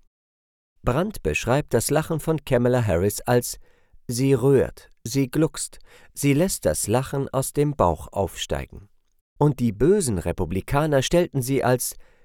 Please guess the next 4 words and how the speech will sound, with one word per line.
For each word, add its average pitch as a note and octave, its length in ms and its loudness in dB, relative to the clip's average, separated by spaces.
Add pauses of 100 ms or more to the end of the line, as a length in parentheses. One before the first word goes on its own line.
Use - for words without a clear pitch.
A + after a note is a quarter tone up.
(220)
wiehernde D3+ 680 0
linksextremistische A#2+ 1400 0
Irre B2 260 0
dar. - 400 -12